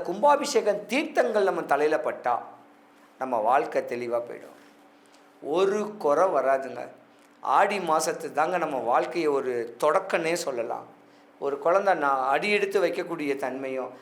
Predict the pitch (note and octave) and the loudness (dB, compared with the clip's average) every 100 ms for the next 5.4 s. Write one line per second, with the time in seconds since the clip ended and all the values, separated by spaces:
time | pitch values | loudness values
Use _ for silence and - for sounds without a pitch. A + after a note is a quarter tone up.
0 | - - C#3+ F#3 F#3+ E3 - F3 F3 E3+ | -10 -2 2 2 0 0 2 0 0 -4
1 | E3+ G3+ F#3 C#3+ F#3 A3 G#3+ G3 G3 F#3 | 0 2 2 0 -2 -2 0 2 4 6
2 | D#3+ D#3+ F3+ F3+ E3+ E3 D#3+ E3 D3+ D3 | 4 0 -4 -4 -2 -2 -2 -2 -2 0
3 | B2+ D3+ D3+ C3 A2+ - - - - C3 | -2 -2 -2 -2 -2 -6 -18 -16 -2 2
4 | F3+ G3 E3 D3+ D3+ D3 C#3 A#2 A#2+ B2 | 2 2 0 0 -2 -2 -4 -2 -2 -2
5 | D#3+ E3 E3+ E3+ | -2 -4 0 2